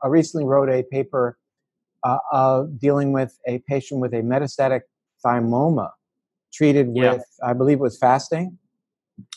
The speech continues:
Speaker 2: Yeah, so, uh, I'll just give a brief outline of that one. Uh, so, yeah, um, basically a young lady, thirty-seven, uh, and she was diagnosed with a metastatic thymoma,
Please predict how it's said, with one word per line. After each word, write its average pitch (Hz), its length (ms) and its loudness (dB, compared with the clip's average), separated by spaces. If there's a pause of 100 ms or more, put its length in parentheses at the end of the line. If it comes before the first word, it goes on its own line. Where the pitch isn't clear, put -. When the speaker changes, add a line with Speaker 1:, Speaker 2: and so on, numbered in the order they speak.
(760)
Speaker 2:
Yeah, 135 240 2
so, 147 380 0
uh, 135 360 4 (300)
I'll 135 80 -2
just 175 160 0
give 160 120 2
a 127 120 2
brief 160 320 0
outline 127 380 0
of 120 100 -6
that 123 240 -4
one. 135 480 -8 (160)
Uh, - 480 -6 (1120)
so, 143 320 -2
yeah, 147 340 0
um, 143 460 2 (180)
basically 175 380 2
a 147 40 2
young 156 380 0
lady, 143 300 0
thirty-seven, 131 840 -2 (140)
uh, 123 400 -6 (200)
and 127 220 -4
she 135 280 -4
was 123 180 -6
diagnosed 135 520 -2
with 131 140 -14
a 123 40 -6
metastatic 131 560 -4
thymoma, 127 520 0